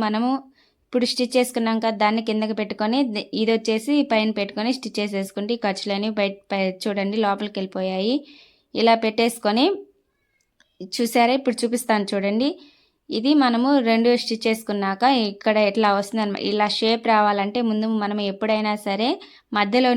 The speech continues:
నుంచి స్టిచ్ చేసుకుంటే ఇలా షేప్ వస్తుందన్నమాట. అంటే బాగా స్టిచ్ చేసే వాళ్ళైతే ఎలా స్టిచ్ చేసినా వస్తుందన్నమాట. కొత్తగా కుట్టే వాళ్ళకి మ-, రాదు కదా, ఎగుడు దిగుడుగా వస్తాయి. అలా రాకుండా వాళ్ళ-,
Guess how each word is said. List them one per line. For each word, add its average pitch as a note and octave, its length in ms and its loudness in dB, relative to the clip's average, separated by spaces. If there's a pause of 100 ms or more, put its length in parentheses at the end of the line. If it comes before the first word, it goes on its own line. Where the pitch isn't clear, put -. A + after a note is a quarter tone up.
నుంచి A#3+ 260 0
స్టిచ్ A3+ 260 -2
చేసుకుంటే A3+ 440 -2
ఇలా G#3 140 2 (100)
షేప్ A3 280 -2
వస్తుందన్నమాట. F#3+ 640 -4 (1160)
అంటే A#3+ 160 0 (120)
బాగా B3 320 8 (440)
స్టిచ్ B3 260 -2
చేసే B3+ 340 4
వాళ్ళైతే A3 460 4 (540)
ఎలా A#3 120 4 (140)
స్టిచ్ A3+ 240 -4
చేసినా A#3 340 0
వస్తుందన్నమాట. G3+ 680 0
కొత్తగా A#3+ 380 0
కుట్టే A3+ 320 0
వాళ్ళకి G#3 300 0 (240)
మ-, G3+ 100 -2 (140)
రాదు G#3+ 280 0
కదా, G#3+ 220 0 (160)
ఎగుడు G#3 260 -2
దిగుడుగా G#3+ 320 0 (120)
వస్తాయి. G3 400 -6
అలా F#3+ 200 -2
రాకుండా G3 420 -2
వాళ్ళ-, F#3+ 300 -2